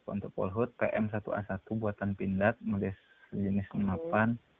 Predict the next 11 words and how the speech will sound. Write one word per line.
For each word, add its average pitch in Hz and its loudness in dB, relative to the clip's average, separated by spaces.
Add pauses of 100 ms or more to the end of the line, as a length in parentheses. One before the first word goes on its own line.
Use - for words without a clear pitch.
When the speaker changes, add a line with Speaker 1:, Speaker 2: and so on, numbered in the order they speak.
(360)
Speaker 1:
Kemudian 107 4
kalau 104 6 (320)
ke - -8
pol-, 104 2
eh, 104 4 (180)
Sport - 8
yang 113 6
satuan 104 2
khusus 98 -8 (160)
kok 139 2
dia 101 2